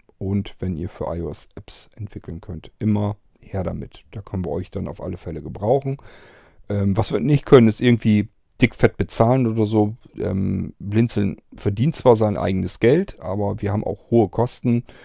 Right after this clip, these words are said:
Und, äh, es geht, ist jetzt also nicht so, dass da jemand sagt, „Ich krieg jetzt irgendwie, was weiß ich, äh, fünftausend Euro Gehalt im Monat und dann kann ich mich da dran setzen.“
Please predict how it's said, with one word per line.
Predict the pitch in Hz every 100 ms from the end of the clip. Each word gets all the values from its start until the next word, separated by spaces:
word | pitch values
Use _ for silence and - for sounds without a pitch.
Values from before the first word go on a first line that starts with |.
| - - -
Und, | 101 98 98 101
äh, | 98
es | 95
geht, | - 104
ist | 78 -
jetzt | 104 80
also | 101
nicht | 101 110
so, | -
dass | 101 98
da | 101
jemand | 98 101 101 -
sagt, | 98 -
„Ich | 90
krieg | - 98
jetzt | 95 -
irgendwie, | 95 98 101
was | - -
weiß | 95
ich, | - 101 - -
äh, | 85 92 90
fünftausend | - 101 - 95 92
Euro | 82 101 98
Gehalt | 90 95 107 113
im | 104
Monat | 104 104 101 -
und | 82
dann | 92
kann | 90 95
ich | 95
mich | 92
da | 87
dran | 92 113
setzen.“ | 110 - 101